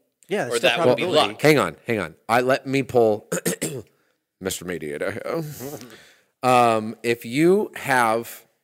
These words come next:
Speaker 3: a one in ten chance, that is probability because you know it is a one in ten chance.
Speaker 2: Yeah.
Speaker 3: Okay?
Speaker 1: Yeah.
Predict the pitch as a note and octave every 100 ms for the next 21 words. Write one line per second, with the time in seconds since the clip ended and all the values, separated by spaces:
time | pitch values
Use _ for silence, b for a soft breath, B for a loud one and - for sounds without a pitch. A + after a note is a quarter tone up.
0 | _ B2 A#2 G#2+ A2 C3 C#3 D3 D3+ -
1 | G2+ F2+ F#2 - G#2 A2+ C#3 - A#2 A2+
2 | G2+ A2+ G2+ F2+ - - A2+ - A2+ A2+
3 | G#2+ G#2+ G#2+ A#2+ A#2+ A2+ F#2+ F2+ F2 F2
4 | E2+ E2 - - - - G#2 - F#2+ F#2
5 | G#2 A2+